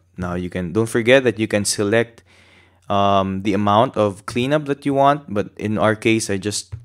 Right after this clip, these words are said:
chose maximum just for you to see the whole effect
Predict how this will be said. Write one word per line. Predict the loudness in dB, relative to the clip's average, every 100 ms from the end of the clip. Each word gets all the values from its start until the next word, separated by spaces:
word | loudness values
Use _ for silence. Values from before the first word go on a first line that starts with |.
| -20 _ _
chose | 0 2 2 2
maximum | 0 0 -2 -4 -4 -4
just | -2 -4 -6
for | -4 -2
you | 0 -4
to | -6
see | -8 -6 -4
the | -2 -2
whole | 0 0
effect | -2 0 0 -2